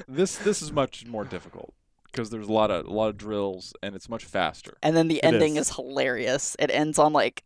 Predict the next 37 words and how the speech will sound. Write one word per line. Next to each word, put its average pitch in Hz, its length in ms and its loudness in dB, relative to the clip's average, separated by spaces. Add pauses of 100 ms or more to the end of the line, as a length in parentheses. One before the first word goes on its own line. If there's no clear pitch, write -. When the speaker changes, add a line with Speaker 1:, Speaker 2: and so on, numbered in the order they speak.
Speaker 2:
four, 156 540 4
like, 139 260 2
sixteenth - 640 -2 (140)
note, 160 340 2
like, 151 220 2
weird 147 440 2
offset - 540 2
thing, 185 320 2
and 165 100 4
then 147 180 4
also - 360 0
the 147 120 2
crowd 143 340 4
noise 165 340 2
is 160 100 -4
going 170 220 4
on 170 120 4
in 170 40 0
the 165 60 -4
background, 165 420 4
so 147 80 -4
you 139 80 -4
just, 127 220 0
like, 120 200 4
Speaker 3:
Perfect. - 160 -6
Speaker 2:
have 139 160 2
to 147 80 0
play 139 220 2
it, 95 60 0
like, 104 180 -4
completely 135 680 -4 (300)
Speaker 3:
<laughs> - 280 -20
Speaker 2:
visually, 135 440 2
basically. 143 520 0 (200)
I 175 60 6
don't 160 100 6
know. 143 180 0